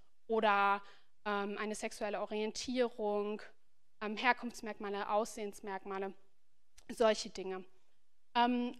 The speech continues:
Online-Hate Speech kann dabei in verschiedensten Formen, ähm, sichtbar werden. Ganz häufig denken wir da an so Facebook-Kommentare wie die, die ich Ihnen am Anfang gezeigt habe, aber sie kommen eben auch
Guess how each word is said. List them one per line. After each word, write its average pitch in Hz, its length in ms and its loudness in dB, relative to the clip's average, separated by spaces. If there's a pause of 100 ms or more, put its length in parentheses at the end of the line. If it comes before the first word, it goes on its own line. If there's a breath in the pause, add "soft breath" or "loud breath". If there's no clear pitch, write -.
Online-Hate 269 400 4
Speech - 180 -6
kann 247 160 0
dabei 240 220 6
in 233 240 -4 (260)
verschiedensten 294 600 8
Formen, 233 720 8 (440 soft breath)
ähm, 208 560 2 (200)
sichtbar 220 460 -2
werden. 226 300 4 (260 loud breath)
Ganz 240 280 4
häufig 262 300 6
denken 220 240 0
wir 214 60 0
da 214 160 8
an 202 320 0 (140)
so - 140 -10
Facebook-Kommentare 233 1080 4
wie 214 100 -4
die, 214 220 -6
die 214 120 -6
ich - 120 -10
Ihnen 214 220 -4
am 208 120 -6
Anfang 403 280 -4
gezeigt 269 500 4
habe, 254 160 0 (520 loud breath)
aber 226 260 10 (100)
sie 226 160 -2
kommen 247 220 2
eben 226 220 0
auch 214 380 4